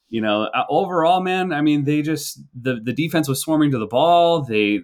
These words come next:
the, they were super intense. I mean, they, it was suffocating.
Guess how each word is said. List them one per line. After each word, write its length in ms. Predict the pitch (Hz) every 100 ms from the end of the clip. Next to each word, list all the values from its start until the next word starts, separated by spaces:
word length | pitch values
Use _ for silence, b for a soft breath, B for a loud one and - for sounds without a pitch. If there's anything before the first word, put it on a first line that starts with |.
| 101
the, 300 | 113 107 98
they 200 | 110 117
were 280 | 107 104 98
super 540 | - - 185 151 143
intense. 560 | 135 - 131 131 131 -
I 140 | 107
mean, 240 | 113 110 107
they, 160 | 123 127 - 123
it 160 | 135 135
was 320 | 131 117 - _ _ _ _
suffocating. 720 | - - 143 135 - 90 -